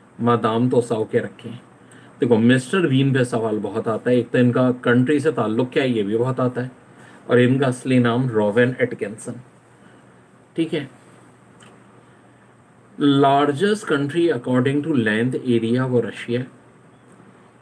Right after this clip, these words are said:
और Monaco ना highest population density है, Highest population density का मतलब क्या है? कम area ज़्यादा आबादी। और western सहारा जो है वो lowest population density है,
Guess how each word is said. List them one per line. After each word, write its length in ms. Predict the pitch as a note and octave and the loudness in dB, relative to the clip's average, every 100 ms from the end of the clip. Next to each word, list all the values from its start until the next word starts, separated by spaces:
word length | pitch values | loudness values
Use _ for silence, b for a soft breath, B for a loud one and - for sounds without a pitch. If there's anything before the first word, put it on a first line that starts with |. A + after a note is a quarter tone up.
| - | -6
और 80 | G3 | -2
Monaco 720 | C#3 A#2 A2+ A2+ C#3 C#3+ A#3 | 2 4 4 2 -2 2 4
ना 140 | A#3+ | 4
highest 580 | F#3+ C#3 B2 C3 G#3 - | 2 2 2 2 0 -2
population 580 | D3 C3 B2+ G#2 B2+ A#2+ | -6 -2 -2 -2 -4 -8
density 440 | G#2 G2 A#2 A2 | -10 -14 -14 -10
है, 100 | A2+ | -10
Highest 340 | A#2 A2+ D3 D#3+ | -8 -4 -4 -2
population 560 | C#3+ D3+ C#3+ C3 D#3 | -2 0 0 -2 -6
density 380 | C#3 B2 B2+ C#3 | -4 -4 -4 -6
का 100 | C3 | -6
मतलब 200 | C3+ B2 - | -6 -6 -8
क्या 100 | F#2+ | -8
है? 100 | - - B B B B - | -12 -20 B B B B -6
कम 180 | D#3+ D3+ | 0 4
area 320 | C#3+ C3+ D#3+ | 4 4 2
ज़्यादा 300 | D#3 A2+ G#2 G#2 | 0 -2 -4 -12
आबादी। 340 | - - - - - _ - _ b b b b _ - | -14 -18 -20 -20 -20 _ -20 _ b b b b _ -2
और 180 | D3 B2 | 0 2
western 500 | B2 B2+ - G3+ G#3+ | 2 0 -2 -2 0
सहारा 380 | G3+ C#3+ D3 D3 | -2 -2 0 0
जो 140 | C#3 | 0
है 120 | C3+ | 0
वो 120 | C#3+ D3+ | 2 2
lowest 540 | A2+ A#2 A#2+ D3 - | 6 6 4 0 -4
population 560 | A2+ A2 G#2+ G#2 A2+ A2 | -2 0 -2 -4 -10 -12
density 420 | G#2+ B2+ - | -14 -14 -14
है, 100 | B2+ | -14